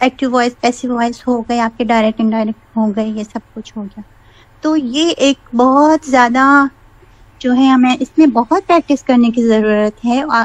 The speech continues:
आगे बहुत सीखने की ज़रूरत है, तभी हम इस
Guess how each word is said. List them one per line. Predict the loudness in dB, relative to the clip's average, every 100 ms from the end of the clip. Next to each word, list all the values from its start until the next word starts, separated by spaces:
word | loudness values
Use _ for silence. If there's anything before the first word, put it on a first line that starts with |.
| -2 -2
आगे | -2 -2 -2
बहुत | 0 0
सीखने | 0 -2 0 0
की | 0
ज़रूरत | 0 0 0 -2 -4 _ -6
है, | -2 -2 -6 -18 -20 _ -20 -14 -4
तभी | 2 6 6
हम | 6 2
इस | 0